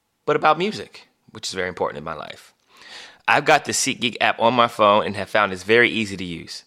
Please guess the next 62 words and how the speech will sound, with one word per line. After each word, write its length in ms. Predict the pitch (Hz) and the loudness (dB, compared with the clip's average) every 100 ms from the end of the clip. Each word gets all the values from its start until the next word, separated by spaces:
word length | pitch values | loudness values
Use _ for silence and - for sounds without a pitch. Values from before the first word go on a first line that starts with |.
| - | -10
Just 220 | 110 - | -8 -6
a 60 | |
few 220 | 95 131 135 | -6 -6 -4
taps. 520 | - 87 71 - - _ - | -2 -4 -4 -12 -16 _ -20
It's 140 | - 98 | -20 0
very 200 | 123 98 | 2 2
easy 220 | 131 120 | -2 -4
to 60 | 101 | -2
get 160 | 104 | -2
seats 260 | 104 113 113 | 0 -2 -2
to 100 | - | -4
anything 340 | 107 120 120 107 | -2 -2 -2 -4
you 100 | 92 | -6
want. 300 | 87 78 - - - - | -8 -8 -14 -20 -20 -12
If 80 | |
there's 140 | - 104 | -8 -4
a 40 | |
major 240 | 101 117 117 | 0 0 -2
sporting 340 | - 120 123 | -2 -2 -2
event 260 | 110 113 107 | 0 0 0
in 80 | |
your 100 | 107 | -2
city, 400 | 101 123 123 120 120 | -2 -2 -2 -2 -4
like, 160 | 101 | -6
say, 160 | - 104 | -2 -4
the 120 | 98 | -2
N 80 | 107 | -4
B 100 | 98 | -4
A 20 | |
playoffs, 640 | - 107 101 95 95 - - _ _ _ _ - | -2 0 2 2 2 -4 -16 _ _ _ _ 0
I 60 | |
recommend 380 | 113 120 117 113 | 0 0 0 -2
you 60 | 107 | -2
to 60 | |
check 220 | 92 101 92 | -2 -2 0
it 80 | |
out. 240 | 85 71 - _ - - - - - | -4 -6 -14 _ -20 -20 -20 -20 0
I 100 | 123 | 2
might 240 | 139 160 135 | 6 4 4
use 140 | 143 | -2
it 60 | 120 | -2
to 80 | |
get 180 | 110 117 | 0 0
tickets 220 | - 110 - | 0 -6 -4
to 100 | 104 | -4
a 40 | |
Browns 340 | 90 98 95 | 2 2 2
game, 280 | - 85 82 82 _ - | -2 -8 -8 -14 _ -14
a 40 | |
concert, 580 | - 104 95 - 90 - _ _ _ | 0 0 0 -2 -6 -6 _ _ _
another 240 | 98 107 107 | -4 -2 -2
comedy 460 | - 98 92 90 | 0 0 0 -6
show, 420 | 82 92 87 85 - _ - | -6 -4 -2 -4 -10 _ -2
anything, 460 | 127 117 90 76 - _ - | 0 0 -4 -12 -16 _ -16
since 200 | - 101 | -10 -6
I 80 | |
won't 160 | 95 95 | -4 -4
be 80 | 87 | -8
going 220 | 87 85 | -10 -12
to 60 | 76 | -14
the 80 | |
finals. 480 | - 78 80 - - | -16 -16 -16 -18 -20